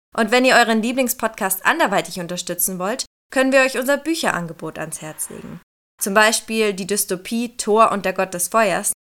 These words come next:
die zu den aktuellen Lieblingen der Science-Fiction-Community zählt.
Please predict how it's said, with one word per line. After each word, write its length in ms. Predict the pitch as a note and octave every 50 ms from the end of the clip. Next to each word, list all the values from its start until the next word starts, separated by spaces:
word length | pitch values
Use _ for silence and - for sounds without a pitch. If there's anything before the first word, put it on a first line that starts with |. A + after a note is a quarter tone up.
| _ -
die 100 | F#3 F3
zu 160 | - G#3+ G3+
den 300 | F#3 G#3 G3 G3 F3+ -
aktuellen 600 | - A3+ - - - - G#3 F3+ G3 F#3+ F#3+ F#3
Lieblingen 520 | F3 G#3 B3 B3 A#3 G3+ F#3+ F#3+ F#3 F#3
der 100 | E3+ E3+
Science-Fiction-Community 1300 | F3+ - - F3+ F3 F3 F3 - - A#3 A3+ - - F3+ E3 - D#3+ D#3 D#3 D#3 D#3 D#3+ D3+ - - D3
zählt. 380 | - - - D3+ D3 - -